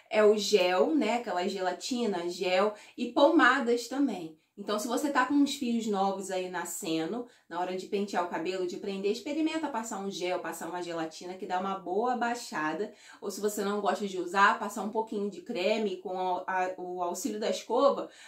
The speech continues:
você penteia assim pra abaixar o frizz.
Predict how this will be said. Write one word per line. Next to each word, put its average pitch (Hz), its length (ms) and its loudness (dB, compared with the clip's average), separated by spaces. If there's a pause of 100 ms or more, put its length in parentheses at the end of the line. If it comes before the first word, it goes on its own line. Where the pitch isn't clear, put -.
(140)
você 220 560 0 (360)
penteia 240 540 0
assim 240 300 -4
pra 233 340 0
abaixar 247 580 0
o 247 60 -2
frizz. - 580 -8